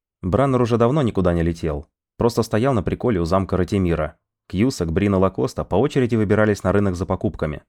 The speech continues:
Коэн, Сдвиг и Мерт не показывались. Краем уха девочка слышала, что они отправились на войну. Навсекая знала о воинах очень мало, поэтому не беспокоилась. Мерт сильная. Она и Сдвиг защитят славного волшебника от любых напастей. В этом девочка не сомневалась.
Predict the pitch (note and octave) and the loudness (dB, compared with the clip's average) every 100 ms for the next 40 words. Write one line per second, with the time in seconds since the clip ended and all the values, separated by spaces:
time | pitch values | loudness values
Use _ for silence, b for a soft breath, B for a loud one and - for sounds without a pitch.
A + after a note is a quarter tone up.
0 | _ _ _ _ _ - G2+ A#2 F2 D2+ | _ _ _ _ _ 0 2 2 -2 0
1 | E2+ G2 F#2+ F2 A2+ - F#2+ G#2+ B2+ E2+ | 0 0 0 0 0 -2 -4 -2 -2 -2
2 | D#2 D2 C#2+ - _ _ _ G2+ G2+ G2 | -2 -4 -8 -12 _ _ _ 2 4 2
3 | - C3 F#2 E2+ F2+ F2+ F#2+ - A2 - | 0 -2 -2 0 0 0 -4 -2 -2 -2
4 | E2 D#2 E2+ F#2+ B2+ - A2 G#2+ G2+ G2+ | -2 -2 -2 -2 -2 -2 0 0 -2 0
5 | G#2+ G#2+ D2+ - _ _ _ _ - E2+ | 0 0 -4 -8 _ _ _ _ -6 -4
6 | G2+ G2 F2+ E2+ A2+ G#2 G2+ G#2 G2+ G#2+ | -2 2 2 2 0 2 2 0 0 -4
7 | - A2+ B2+ G#2+ D#2 - _ - A2 D#3+ | -4 -2 0 0 -2 -8 _ -2 0 0
8 | C3 A#2 A2 A2+ A2 E2+ D2+ - - _ | -2 -2 -4 -4 -2 -2 -2 -8 -20 _
9 | _ - E2+ A2+ - E2 D#2+ E2 E2 D#2+ | _ -6 -2 -4 -6 -6 -2 0 0 -2
10 | - _ - F2+ F2 F2+ D#2+ A#2 C3+ A#2+ | -8 _ -4 0 0 0 0 -2 -2 -4
11 | G2 A#2 A2+ G#2 G#2+ G2+ F#2 F2 B2 C#3 | -2 -4 0 0 2 2 2 0 -2 -4
12 | G#2+ F2 F2+ A2 C3 B2 C3 G2+ D#2+ - | -4 -2 0 0 -2 0 0 -2 -8 -12
13 | _ _ - F2+ C#3 D3+ F#2+ F#2+ - F#2+ | _ _ -4 -2 0 0 0 0 -2 -4
14 | - F2+ E2+ D#2 D2+ - | -2 -2 -2 -4 -6 -12